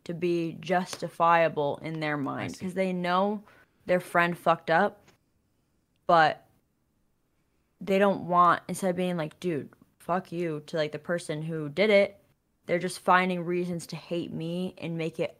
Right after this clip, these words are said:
Speaker 1: okay that it happened to me. In their own brain, in whoever else's brain, like, "Oh, well, it's okay that that happened to her because she's a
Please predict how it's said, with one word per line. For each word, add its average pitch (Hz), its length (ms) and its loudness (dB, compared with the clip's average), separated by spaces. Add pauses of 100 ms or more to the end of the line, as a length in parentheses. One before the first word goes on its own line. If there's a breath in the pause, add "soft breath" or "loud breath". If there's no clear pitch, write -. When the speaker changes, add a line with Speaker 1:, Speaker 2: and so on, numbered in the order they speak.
Speaker 1:
okay 175 960 -2
that 165 140 0
it 151 60 0
happened 156 400 -4 (120)
to 156 60 -12
me. - 280 -10 (480)
In 170 120 -6
their 156 180 -4
own 190 280 0
brain, 170 540 -2 (280 soft breath)
in 175 100 -8
whoever 156 360 -2
else's 175 420 0
brain, 165 560 -4
like, 151 200 -6 (180)
"Oh, 214 220 12
well, 175 300 8
it's 202 200 2
okay 190 400 2
that 180 100 0
that 160 160 4
happened 165 280 -4
to 156 60 -6
her 160 220 -2
because 143 320 -6
she's 190 240 -8
a 151 80 -6